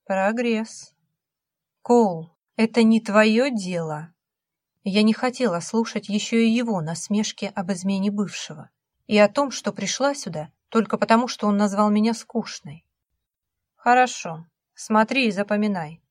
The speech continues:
Это руль. Его вращают вправо или влево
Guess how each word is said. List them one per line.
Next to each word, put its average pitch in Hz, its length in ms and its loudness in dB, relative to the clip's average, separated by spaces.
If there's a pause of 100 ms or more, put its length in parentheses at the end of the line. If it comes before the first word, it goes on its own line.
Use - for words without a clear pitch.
(480)
Это 226 320 4
руль. 202 320 0 (320)
Его 214 440 4
вращают 214 580 2
вправо 214 480 6
или 208 140 0
влево 208 520 0